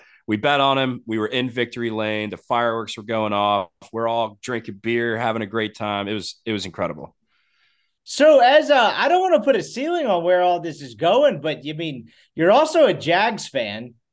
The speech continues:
Speaker 2: You had the Jags win a playoff game. I mean, we talking Mark Harris, Skybox. Er, have we peaked in twenty-two and twenty twenty-three? How does this get better? I mean, things are just rolling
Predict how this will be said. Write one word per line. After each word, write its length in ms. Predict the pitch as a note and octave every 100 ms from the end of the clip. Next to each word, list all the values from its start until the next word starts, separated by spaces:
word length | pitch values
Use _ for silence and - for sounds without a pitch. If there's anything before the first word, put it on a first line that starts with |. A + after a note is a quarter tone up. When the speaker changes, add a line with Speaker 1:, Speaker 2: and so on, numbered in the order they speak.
| _ _
Speaker 2:
You 120 | C#3
had 160 | F#3+ G#3
the 60 | F3
Jags 460 | F3 G#3 B3 E3
win 180 | F3+ G3+
a 100 | D3+
playoff 520 | - A3 G#3 E3+ C#3
game. 360 | D#3+ D3 C#3+ C#3+
I 140 | D#3+
mean, 180 | E3 E3
we 160 | F#3 A#3+
talking 420 | B3 A#3+ F#3+ E3
Mark 300 | G3 B3 -
Harris, 380 | G#3+ G#3+ F#3 -
Skybox. 580 | F#3+ G3+ F#3 F#3+ -
Er, 160 | C#3+ E3
have 200 | D#3 D3+
we 140 | F#3 D3
peaked 380 | - C4 C#4
in 140 | B3+ D#3+
twenty-two 520 | G3+ G#3+ F#3+ G#3 A3
and 120 | G3+
twenty 260 | D3+ G3 F#3
twenty-three? 440 | F#3 E3+ D3+ G#3+
How 140 | G#3 A3
does 120 | G#3
this 220 | G3 D3+
get 240 | F3 C#3
better? 260 | F3 A#3+ G#3+
I 60 | D#3
mean, 180 | D3+
things 220 | F3+ A3+ G#3+
are 100 | E3
just 240 | D#3 B2+
rolling 640 | C3+ F3+ G#3+ G#3 E3+ D3+